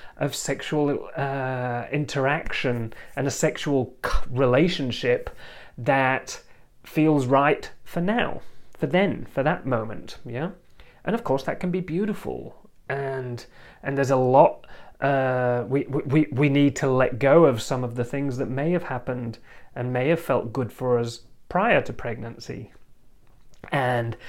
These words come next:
and like I said, be open to the relearning, a re-invitation,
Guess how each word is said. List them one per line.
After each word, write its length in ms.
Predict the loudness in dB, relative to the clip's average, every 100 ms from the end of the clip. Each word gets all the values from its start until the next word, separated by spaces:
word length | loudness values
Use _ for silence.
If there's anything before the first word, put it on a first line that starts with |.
| -16 -14
and 140 | -6 -2
like 220 | 0 -2
I 40 |
said, 360 | 0 4 4 4
be 160 | 0 4
open 420 | 2 4 2 0
to 120 | 2
the 120 | 2
relearning, 920 | 2 0 2 2 4 4 2 0 -6 -6
a 80 |
re-invitation, 1800 | -2 0 0 -2 -6 -14 -10 -6 -4 -4 -4 -4 0 0 0 -2 -2 -4